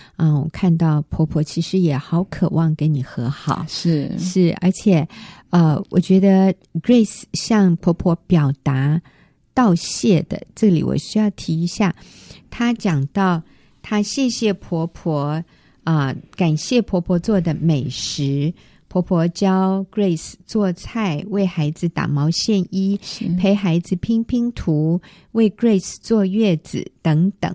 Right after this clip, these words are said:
Speaker 1: 哈。就是我们向别人道谢的时候，尤其向长辈，如果我们可以很具体的提出来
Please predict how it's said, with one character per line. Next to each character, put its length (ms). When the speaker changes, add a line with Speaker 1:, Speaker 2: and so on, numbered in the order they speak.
Speaker 1:
哈。 240
就 100
是 320
我 120
们 80
向 240
别 140
人 100
道 180
谢 320
的 120
时 200
候， 120
尤 120
其 160
向 360
长 200
辈， 200
如 140
果 140
我 120
们 200
可 440
以 440
很 320
具 340
体 460
的 200
提 240
出 220
来 240